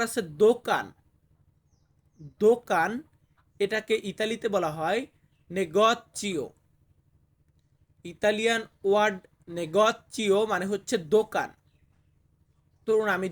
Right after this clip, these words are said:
দোকানে যাচ্ছি, দোকানে গিয়েছিলাম, দোকান খোলো, দোকান আছে, দোকান নাই। এই যে দোকান বলতে গেলে আমরা negozio শব্দটি ব্যবহার করব। তারপর আছে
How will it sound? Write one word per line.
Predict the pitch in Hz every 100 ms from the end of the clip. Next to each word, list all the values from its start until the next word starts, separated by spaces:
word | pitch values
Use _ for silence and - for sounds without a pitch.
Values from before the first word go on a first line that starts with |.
| 175
দোকানে | 165 165 160
যাচ্ছি, | 160 - - 170
দোকানে | 151 151 151 143
গিয়েছিলাম, | 156 156 - 165 170
দোকান | 151 147 143
খোলো, | 139 160 160 175 165
দোকান | 151 147 160 156 151 - 156
আছে, | - 196 180 151
দোকান | 160 165 160 151 160
নাই। | 185 185 - _ _ _ _ -
এই | 190
যে | 196 160 147
দোকান | 226 233 254 247 233
বলতে | 240 233 214
গেলে | 214
আমরা | 202 226 214
negozio | 185 180 190 - - 208 208
শব্দটি | 185 214 254
ব্যবহার | 226 180 175
করব। | - 117 98 - _ _ _ _ _ _ _ _ _ _ _ _
তারপর | 226 233 247 233
আছে | 233